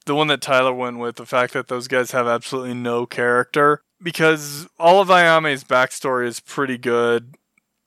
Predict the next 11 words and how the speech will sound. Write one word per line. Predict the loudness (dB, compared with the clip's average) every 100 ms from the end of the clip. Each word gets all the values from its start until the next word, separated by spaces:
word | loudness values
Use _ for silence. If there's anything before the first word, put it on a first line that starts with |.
| -4
um, | 0 0 -2 -6 -12 -16 -14
and | -8
the | -2
way | 2 2 2
it | -2
is | -4 -8 -16 -16 -16 _ -8
done, | -4 -2 -4 -8 -12 -14 -16 _ -4
maybe | -2 2
not | 0 0
necessarily | -4 0 2 2
presented, | -4 -8 -6 -6 -4 -2 2 2 2